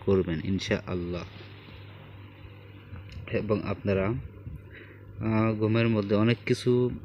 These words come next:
বুঝতে পারবেন, দেখতে পারবেন। যেমন আমি য-, এটা করার পর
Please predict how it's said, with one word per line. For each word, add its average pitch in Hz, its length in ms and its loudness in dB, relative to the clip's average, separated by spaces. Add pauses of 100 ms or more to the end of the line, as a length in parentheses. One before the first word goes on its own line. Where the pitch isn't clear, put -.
(1000)
বুঝতে 123 240 8
পারবেন, 104 220 8
দেখতে 101 260 4
পারবেন। 92 420 4 (520)
যেমন 104 360 6
আমি 98 580 4
য-, 95 220 4
এটা 95 200 2
করার 95 300 2 (100)
পর 92 260 2